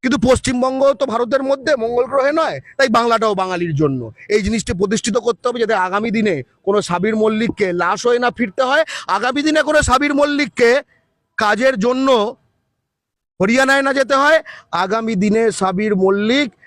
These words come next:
এই ধুলাগড়ে, যেখানে বলা হচ্ছে যে বাঙালি মুসলমান নেবে না, ঠিক আছে, সেই কোম্পানিতে সে যেন দরজায় লাথি মেরে সাবির মল্লিক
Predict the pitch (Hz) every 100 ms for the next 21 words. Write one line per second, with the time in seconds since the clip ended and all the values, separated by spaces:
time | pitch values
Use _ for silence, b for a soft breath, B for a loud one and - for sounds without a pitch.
0 | b 151 180 156 170 208 208 214 226 180
1 | 175 202 208 165 180 202 208 202 - 208
2 | 226 220 165 b b 143 185 196 202 208
3 | 196 190 202 208 208 208 180 180 208 233
4 | 277 302 _ - 175 262 262 226 131 b
5 | b b - 190 - 190 180 196 208 226
6 | 202 185 196 202 226 165 170 175 196 214
7 | 185 160 185 311 311 269 165 104 _ _
8 | _ _ - - 170 208 214 202 226 254
9 | 330 294